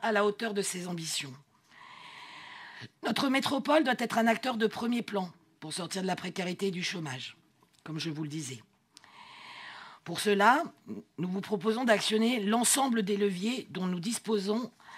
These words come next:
en mettant en œuvre une politique au service de tous les employeurs et des employeuses, les T P E P M E, les structures de l'économie sociale et solidaire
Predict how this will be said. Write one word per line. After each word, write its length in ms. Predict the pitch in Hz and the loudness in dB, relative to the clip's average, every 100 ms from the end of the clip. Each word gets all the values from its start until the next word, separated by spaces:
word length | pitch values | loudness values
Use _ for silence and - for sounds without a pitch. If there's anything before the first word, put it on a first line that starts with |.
| - - | -20 -6
en 100 | 175 | 2
mettant 320 | 214 214 190 170 | 2 2 0 0
en 120 | 156 | 0
œuvre 340 | 156 208 208 - - - - - _ | 0 -2 -6 -16 -20 -20 -20 -20 _
une 140 | 190 196 | -4 -2
politique 540 | 226 226 202 220 202 | 0 0 0 -2 -2
au 60 | 170 | -2
service 380 | 185 175 175 156 | -2 0 -2 -2
de 80 | |
tous 180 | 160 190 | -4 0
les 200 | 208 196 | 2 2
employeurs 440 | 180 160 165 160 151 | 0 -4 -2 -2 -2
et 60 | |
des 200 | 151 135 | -4 -6
employeuses, 520 | 135 139 139 160 208 | -8 -8 -4 0 0
les 100 | 185 | 0
T 160 | 185 175 | -4 -4
P 140 | 170 | -2
E 100 | 156 | -2
P 160 | 151 151 | -2 -6
M 160 | 139 147 | -4 -2
E, 160 | 214 - - - - | -4 -4 -16 -10 -2
les 100 | 190 | 0
structures 440 | - 233 - 214 | 0 -4 -2 -2
de 40 | |
l'économie 440 | 196 190 175 175 160 | 0 -2 -2 -2 -2
sociale 360 | 175 143 165 | -4 -4 -2
et 60 | 160 | -2
solidaire 500 | 156 143 131 147 202 | -4 -6 -6 -4 -4